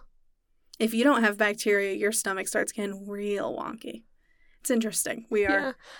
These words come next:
Speaker 2: I, I had a conversation with some coworkers a couple days ago about whether or not Jesus might be lactose intolerant.
Speaker 1: <laughs>
Speaker 2: 'Cause human Jesus, almost certainly,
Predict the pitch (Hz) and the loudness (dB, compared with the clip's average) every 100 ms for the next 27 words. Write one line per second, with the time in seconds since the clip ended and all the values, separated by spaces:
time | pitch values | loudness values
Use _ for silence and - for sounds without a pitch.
0 | - 254 269 320 - 226 294 311 - 285 | 6 10 12 10 8 8 8 6 4 4
1 | 262 - 247 254 277 226 208 196 - 220 | 4 4 2 4 4 4 2 -4 2 4
2 | 214 - 220 - 214 226 247 277 269 269 | 4 2 0 4 6 8 6 4 4 4
3 | 269 - - _ 254 247 277 285 285 285 | 4 2 0 _ 2 4 4 4 4 4
4 | 285 285 294 302 - - - 226 226 226 | 8 10 10 8 -6 -18 6 10 12 12
5 | 226 220 202 165 208 220 220 226 226 226 | 10 8 6 2 0 4 10 10 10 4
6 | 208 - 214 180 175 196 226 202 180 175 | 2 2 2 6 6 6 6 4 2 0
7 | 170 190 233 285 349 - - - - - | 2 4 6 6 4 0 -10 -20 -4 2
8 | 247 - 440 427 269 254 214 208 - 220 | 8 12 12 12 6 4 6 6 8 6
9 | 208 202 - - - 78 - | 6 4 4 4 2 -6 -8